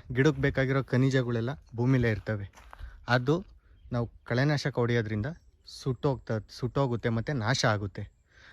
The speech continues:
ಅದೇ ಹುಲ್ಲು ಹೊಡೆಯೋದ್ರಿಂದ ಏನಾಗುತ್ತಪ್ಪ ಅಂತ ಅಂದರೆ, ಈಗ ಹುಲ್ಲು ಹೊಡಿತೀವಿ, ಈ ಹೊಡೆದಿದ್ದ ಹುಲ್ಲು ಮತ್ತೆ ಹುಟ್ಟುತ್ತೆ, ಇಲ್ಲ ಅಂತ ಹೇಳಲ್ಲ, ಹುಲ್ಲು ಹೊಡೆದಿದ್ದ ಹುಲ್ಲು ಮತ್ತೆ ಹುಟ್ಟುತ್ತೆ. ಅಂದರೆ ಅದೇ ಹುಲ್ಲೇ ಚಿಗುರ್ಬೋದು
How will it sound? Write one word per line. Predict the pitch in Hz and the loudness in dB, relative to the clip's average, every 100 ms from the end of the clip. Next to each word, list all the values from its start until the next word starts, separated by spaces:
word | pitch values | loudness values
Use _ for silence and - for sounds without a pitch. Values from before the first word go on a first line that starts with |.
| - | -8
ಅದೇ | 123 147 156 | -2 0 2
ಹುಲ್ಲು | 147 170 | 4 4
ಹೊಡೆಯೋದ್ರಿಂದ | 170 156 151 143 127 | 4 2 0 0 0
ಏನಾಗುತ್ತಪ್ಪ | 127 113 110 101 - 98 | 0 -2 -4 -8 -8 -8
ಅಂತ | 95 95 | -8 -8
ಅಂದರೆ, | 95 151 - - _ - 127 | -8 -10 -10 -20 _ -10 -2
ಈಗ | 139 110 | 0 0
ಹುಲ್ಲು | 104 135 143 | -2 0 2
ಹೊಡಿತೀವಿ, | 117 123 104 92 101 - - _ _ - - - | 2 2 -2 -6 -10 -16 -20 _ _ -20 -16 -4
ಈ | 123 | -2
ಹೊಡೆದಿದ್ದ | 104 117 151 147 | 0 2 2 4
ಹುಲ್ಲು | 127 117 98 151 _ _ _ _ _ 110 | 2 2 0 -6 _ _ _ _ _ -4
ಮತ್ತೆ | 117 180 127 - - - - - | -2 -2 -4 -10 -6 -6 -6 -8
ಹುಟ್ಟುತ್ತೆ, | 123 120 196 180 151 95 - | -6 4 4 6 2 2 -4
ಇಲ್ಲ | 113 127 | 0 2
ಅಂತ | 127 120 | 4 4
ಹೇಳಲ್ಲ, | 117 110 107 - - | 4 0 -4 -10 -12
ಹುಲ್ಲು | 123 127 139 | -6 -2 0
ಹೊಡೆದಿದ್ದ | 107 104 131 123 | 0 2 0 2
ಹುಲ್ಲು | 127 131 156 - - - - | 0 0 -4 -8 -20 -10 -2
ಮತ್ತೆ | 123 147 113 | 0 2 0
ಹುಟ್ಟುತ್ತೆ. | 117 151 139 110 95 - - - - _ _ _ - | 0 0 0 -2 -6 -8 -20 -20 -20 _ _ _ -2
ಅಂದರೆ | 131 170 196 _ _ - - 117 | 4 4 2 _ _ -20 -4 0
ಅದೇ | 117 139 | 2 4
ಹುಲ್ಲೇ | 135 131 127 | 2 0 0
ಚಿಗುರ್ಬೋದು | - 123 135 123 117 113 | -2 0 0 2 0 0